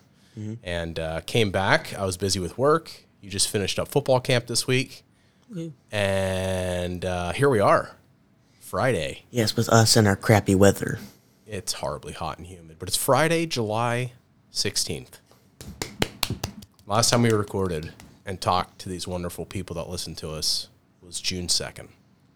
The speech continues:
Speaker 1: And since then, a lot of N F L news has came out. On the
Speaker 2: Kinda.
Speaker 1: field and off the field.
Speaker 2: Kinda. While we were on vacation, uh,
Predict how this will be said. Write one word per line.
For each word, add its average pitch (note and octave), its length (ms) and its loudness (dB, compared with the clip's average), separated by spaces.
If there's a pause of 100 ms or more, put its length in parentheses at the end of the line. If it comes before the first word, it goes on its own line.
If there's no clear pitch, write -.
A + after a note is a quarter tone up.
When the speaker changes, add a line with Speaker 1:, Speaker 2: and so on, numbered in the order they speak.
(220)
Speaker 1:
And A2 200 10
since B2 260 8
then, C#3+ 260 6
a F2+ 100 2
lot A2 220 6
of G2 100 4
N G#2+ 120 6
F G2+ 100 0
L G#2+ 100 2
news C#3 220 2
has - 100 0
came F#2 220 2
out. - 260 0 (800)
On A#2 180 10
the B2 80 12
Speaker 2:
Kinda. - 80 6
Speaker 1:
field B2+ 240 12
and C3+ 200 6
off C3 200 4
the - 80 -8
field. - 340 -2 (100)
Speaker 2:
Kinda. A2 440 -4 (140)
While A2+ 220 6
we B2 140 6
were A#2 160 2
on C#3+ 220 2
vacation, F#2+ 640 -2 (1000)
uh, E2 520 -2